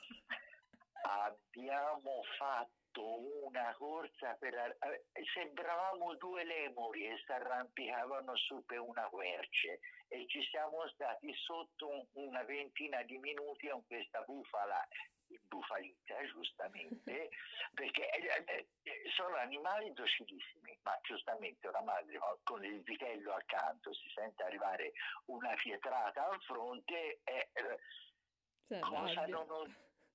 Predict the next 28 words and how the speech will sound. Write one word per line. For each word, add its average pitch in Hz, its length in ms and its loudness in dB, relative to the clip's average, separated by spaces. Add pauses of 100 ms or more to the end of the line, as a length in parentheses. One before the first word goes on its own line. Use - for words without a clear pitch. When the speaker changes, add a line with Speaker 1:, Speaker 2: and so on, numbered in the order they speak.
(140)
Speaker 1:
ecco, - 400 4 (160)
eh, 120 200 2 (160)
cosa 180 500 2
non 160 260 2
ho 151 220 0
detto 165 440 -4
a, 135 140 4 (400)
in 131 360 -2
quei 127 160 -2
venti 139 400 -4
minuti 143 480 -2
su - 300 0
quell'albero, 127 880 0
te 120 100 -4
lo 104 200 -2
puoi 120 220 -2
immaginare, 110 760 2
ma 110 140 2
non 110 180 -6
si - 180 0
può 87 180 -4
ripetere, - 920 -2
ecco. - 320 -10 (1800)
Speaker 2:
Ci 233 100 -4
posso 214 180 -4
Speaker 1:
Ma 214 120 2
siamo, 131 520 0
Speaker 2:
credere. 214 200 -6